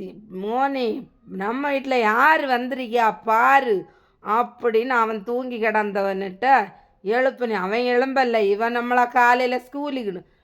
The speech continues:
"பட்டி வாங்கிறிய மக்களேன்னு" சொன்னான். அடிச்சு பிறண்டு எழும்பி வந்தான். வந்து, "எங்க அம்மா பட்டி, எங்க அம்மா பட்டின்னு?"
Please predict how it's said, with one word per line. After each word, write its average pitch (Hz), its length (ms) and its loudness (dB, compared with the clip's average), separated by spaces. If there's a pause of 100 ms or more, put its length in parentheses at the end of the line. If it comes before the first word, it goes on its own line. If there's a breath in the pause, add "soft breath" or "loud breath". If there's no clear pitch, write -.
(220)
"பட்டி 302 560 0
வாங்கிறிய 277 520 0
மக்களேன்னு" 254 640 -2
சொன்னான். 233 360 0
அடிச்சு 247 420 -4 (140)
பிறண்டு 247 420 -2
எழும்பி 240 400 0
வந்தான். 202 520 -4 (920)
வந்து, 254 680 -2 (340)
"எங்க 233 400 0
அம்மா 277 340 4
பட்டி, 226 400 -4
எங்க 240 280 0
அம்மா 240 300 2
பட்டின்னு?" 190 640 -4